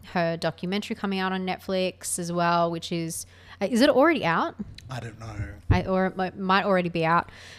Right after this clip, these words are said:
Speaker 1: Um, so she's kind of, like, taking back, like, her story and her
Speaker 2: Yeah.
Speaker 1: life, and she's getting to tell it her way, which I think is great.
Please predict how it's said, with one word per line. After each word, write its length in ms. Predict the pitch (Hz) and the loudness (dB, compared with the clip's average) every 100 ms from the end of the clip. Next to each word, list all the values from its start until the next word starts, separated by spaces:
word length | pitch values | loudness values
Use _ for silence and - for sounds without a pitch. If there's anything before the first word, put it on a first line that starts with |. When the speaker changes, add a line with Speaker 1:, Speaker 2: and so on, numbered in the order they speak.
| - | -4
Speaker 1:
Um, 260 | 196 180 180 | 0 2 0
so 140 | - | -2
she's 160 | 208 202 | -2 0
kind 180 | 214 214 | 2 4
of, 80 | 208 | 4
like, 280 | 196 - | 4 0
taking 420 | - 185 165 170 160 | -2 -2 0 -4 -2
back, 380 | 165 160 - | 0 2 0
like, 160 | 185 165 | -4 -4
her 200 | - 165 | -2 -2
story 500 | 147 - 160 156 160 | -2 -6 -6 -6 -8
and 120 | 160 | -8
her 120 | 143 165 | -6 -4
Speaker 2:
Yeah. 60 | |
Speaker 1:
life, 220 | 165 160 170 | -2 -2 -4
and 100 | - | -8
she's 160 | 160 | -8
getting 240 | - 156 156 | -6 -6 -8
to 80 | |
tell 200 | - 160 | -6 -6
it 80 | 151 | -4
her 180 | 160 147 | -8 -8
way, 140 | 151 | -10
which 180 | - - | -10 -10
I 40 | 180 | -8
think 220 | 175 156 | -6 -8
is 100 | 156 | -6
great. 280 | - 92 | -6 -6